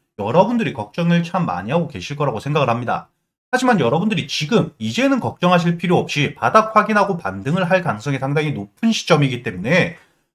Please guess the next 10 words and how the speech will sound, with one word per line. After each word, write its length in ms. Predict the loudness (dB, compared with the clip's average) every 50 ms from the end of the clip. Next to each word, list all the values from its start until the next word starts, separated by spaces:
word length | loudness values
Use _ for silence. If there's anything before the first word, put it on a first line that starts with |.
| _
앞으로 360 | 0 0 2 2 2 2 2 2
여러분들이 400 | 2 0 0 0 0 0 0 -2
어떻게 600 | -4 -6 -8 -12 -6 -2 0 0 0 0 -2 -6
대응을 380 | -8 -8 -6 -4 -2 -2 0
하셔야 220 | -2 -2 0 -2 -2
될지, 360 | -2 -6 -10 -12 -14 -16 -16 _ _ _ _ _ _ -8
이 100 | -8 -8
대응 340 | -6 -4 -4 -2 -2 -2 -2
방법과 720 | -4 -4 -2 -2 -2 -2 -2 0 2 2 2 2 0 -6 -18 _ _ -8
목표가를, 760 | -6 -6 -6 -6 -4 -4 -4 -2 0 0 0 0 0 -6 -10